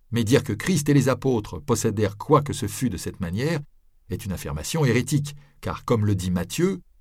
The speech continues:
Celui qui veut t'attaquer en justice et t'enlever ta tunique, Abandonne-lui aussi ton manteau. » Et Luc ne dit pas autre chose. Là où Christ repousse toute offre de domination et de seigneurie,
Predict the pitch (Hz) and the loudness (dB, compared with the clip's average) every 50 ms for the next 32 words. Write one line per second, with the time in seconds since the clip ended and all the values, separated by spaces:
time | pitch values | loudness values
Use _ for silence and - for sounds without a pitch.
0 | - _ _ _ - - - - 147 147 143 143 143 143 143 143 - 104 92 120 | -20 _ _ _ -6 -2 4 6 8 10 10 10 8 8 6 4 0 0 4 4
1 | 156 151 147 135 143 127 - - 131 120 107 95 85 101 95 - - - 113 101 | 4 4 4 0 0 -2 -2 -2 -2 0 0 0 -2 -2 -6 -6 -6 -6 -6 -6
2 | - 92 87 - 107 104 92 101 101 - 92 - - 95 110 143 147 143 - - | -4 -6 -4 -2 0 0 2 0 0 -2 -4 -4 -4 -2 0 0 0 -2 -4 -12
3 | _ _ - _ _ - - - 117 117 110 127 120 101 110 113 110 104 101 101 | _ _ -20 _ _ -10 0 4 4 6 6 6 4 6 6 4 4 4 2 4
4 | 110 117 113 117 165 139 139 143 - 151 143 143 131 117 117 117 110 104 - 104 | 4 4 4 6 6 6 6 6 4 0 0 0 0 0 2 0 0 0 0 -2
5 | 95 - - _ _ _ - _ _ _ _ - 92 98 95 95 120 147 147 147 | -2 -2 -4 _ _ _ -20 _ _ _ _ -8 -6 -4 0 4 4 4 4 4
6 | - - - - 104 104 104 98 98 98 104 - 127 131 143 147 - 123 117 - | 0 -8 -10 -4 -2 0 0 0 -2 -6 -4 0 0 0 2 2 0 0 0 0
7 | 135 131 - 147 139 127 - - - _ _ _ _ _ _ - 101 107 113 113 | -2 -2 0 0 0 0 0 -2 -4 _ _ _ _ _ _ -4 0 2 2 2
8 | - - - 101 101 - - 131 107 - - - 95 85 101 98 101 - 107 - | 2 0 -2 -2 -2 0 0 0 0 0 -2 -4 0 0 0 -2 0 -2 -4 -4
9 | - - - 143 147 147 143 127 117 - - - 85 73 90 85 82 110 107 101 | -4 -2 0 0 0 2 4 2 2 2 0 -4 -2 -2 -2 0 2 4 4 4
10 | 98 95 92 90 - - - 165 165 135 101 80 87 85 - - 123 107 98 92 | 4 4 2 0 -2 -2 -2 0 0 0 0 -2 -2 -4 0 0 2 2 2 0
11 | 85 76 80 95 131 147 | 0 -2 0 0 0 0